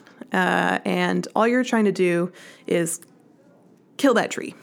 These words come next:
or remove that tree. And the only way you're doing that is by trimming the low-hanging fruit, which in this case are the mildly, or the severely lame cows, the fours and the fives. That tree is just gonna keep growing back,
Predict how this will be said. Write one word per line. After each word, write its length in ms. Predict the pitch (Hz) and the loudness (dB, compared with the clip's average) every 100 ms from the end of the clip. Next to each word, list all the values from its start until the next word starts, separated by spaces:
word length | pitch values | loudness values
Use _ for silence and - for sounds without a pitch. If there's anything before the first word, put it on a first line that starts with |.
| - | -8
or 220 | 185 180 170 - | -4 -2 -4 -2
remove 240 | 220 220 190 | 2 2 2
that 160 | - | -2
tree. 340 | - - - - - - - - - - | -2 -6 -6 -10 -20 -20 -20 -20 -20 -6
And 140 | 180 190 | 0 2
the 60 | |
only 140 | 220 247 | 2 4
way 100 | 233 | 4
you're 100 | 202 | 2
doing 200 | 208 202 | 2 2
that 180 | 180 175 | 0 0
is 120 | 185 | -2
by 380 | 170 170 170 - - - - | -2 -2 -4 -6 -16 -20 -8
trimming 340 | - 214 196 | -2 0 0
the 80 | 180 | 0
low-hanging 500 | 180 185 180 170 170 | 0 -2 -2 -4 -4
fruit, 340 | - 240 - | -2 -2 -2
which 160 | 185 - | -6 -6
in 60 | 170 | -6
this 100 | 175 | -4
case 280 | 175 180 | -4 -4
are 60 | 175 | -4
the 80 | 170 | -4
mildly, 560 | 165 170 170 175 170 - | -4 -4 -4 -6 -6 -2
or 80 | 180 | -2
the 100 | 175 | -4
severely 380 | - 175 170 | -4 -4 -2
lame 160 | 165 175 | -4 -4
cows, 380 | 170 175 247 262 | -4 -4 -4 -6
the 80 | 185 | -8
fours 220 | 175 165 | -8 -6
and 80 | 165 | -6
the 40 | |
fives. 420 | - 185 208 208 - - - - - | -4 -4 -4 -6 -14 -20 -20 -18 -10
That 120 | 277 | -6
tree 160 | - 330 | -2 0
is 80 | |
just 160 | 311 294 | 2 0
gonna 140 | 285 262 | 0 0
keep 120 | 247 | 2
growing 200 | 240 214 | 2 2
back, 320 | - - - | 0 -4 -16